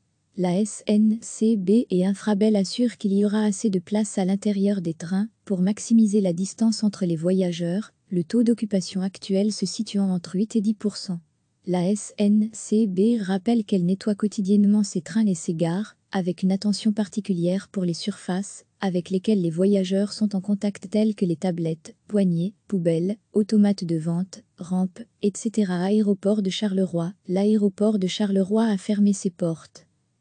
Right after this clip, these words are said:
Plus aucun avion n'atterrit ou ne décolle. L'aéroport sera fermé jusqu'au cinq avril inclus au moins. Seuls les vols sanitaires, les vols d'État et ceux de maintenance transiteront encore par Charleroi durant cette période.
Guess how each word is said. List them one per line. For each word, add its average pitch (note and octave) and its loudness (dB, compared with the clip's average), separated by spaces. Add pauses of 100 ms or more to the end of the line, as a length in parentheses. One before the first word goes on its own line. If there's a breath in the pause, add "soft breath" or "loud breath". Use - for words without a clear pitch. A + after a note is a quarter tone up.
Plus A3 2
aucun G#3+ 2
avion G3 2
n'atterrit G3+ 2
ou A3 6
ne G#3 8
décolle. F3+ 0 (440)
L'aéroport G3+ 2
sera F#3+ -2
fermé G#3+ 2
jusqu'au G3+ 0
cinq A#3 0
avril G#3 0
inclus G#3 2
au G#3 6
moins. F#3 2 (440)
Seuls A#3+ 0
les F#3+ 2
vols G3 0
sanitaires, F#3+ -2 (200)
les F3 0
vols G3+ 2
d'État F#3+ -2 (180)
et G3 2
ceux A#3+ 0
de G3 4
maintenance G#3 2
transiteront G#3 0
encore G3+ 0
par F#3+ -4
Charleroi G3+ 0
durant G3 2
cette G#3 -4
période. D#3+ -4